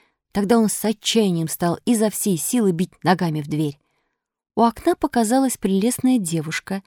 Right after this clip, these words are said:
с синими волосами и белым, как у восковой куклы, лицом. Глаза ее были закрыты, а руки сложены крестом на груди.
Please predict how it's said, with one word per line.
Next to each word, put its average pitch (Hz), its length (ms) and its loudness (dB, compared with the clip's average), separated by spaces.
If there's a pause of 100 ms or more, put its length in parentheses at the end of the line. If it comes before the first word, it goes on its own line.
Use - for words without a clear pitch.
(160)
с - 180 -8
синими 202 320 4
волосами 208 760 0 (300)
и 285 160 4
белым, 285 500 4
как 226 320 2
у 190 60 -2
восковой 165 460 -2
куклы, 247 340 -2
лицом. 214 460 -4 (680)
Глаза 269 360 4
ее 180 220 4
были 147 220 -2
закрыты, 285 720 0 (400)
а 285 140 6
руки 381 280 4
сложены 247 520 4
крестом 190 480 0
на 147 100 2
груди. 156 480 -2